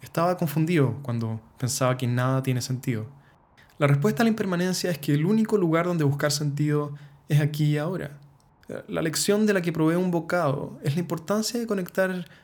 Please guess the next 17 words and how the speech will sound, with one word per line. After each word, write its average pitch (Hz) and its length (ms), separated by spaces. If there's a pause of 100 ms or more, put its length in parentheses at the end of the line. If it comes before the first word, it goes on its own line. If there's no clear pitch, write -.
(200)
con 151 120
nuestra 147 240
proximidad 147 420
espacial 151 540
y 139 40
nuestra 131 440
inmediatez 127 440
temporal, 139 520
o 139 80
sea, 139 520 (360)
con 151 140
el 151 60
presente, 156 400
co-, 143 160
con 165 160
este 185 260
instante. 135 520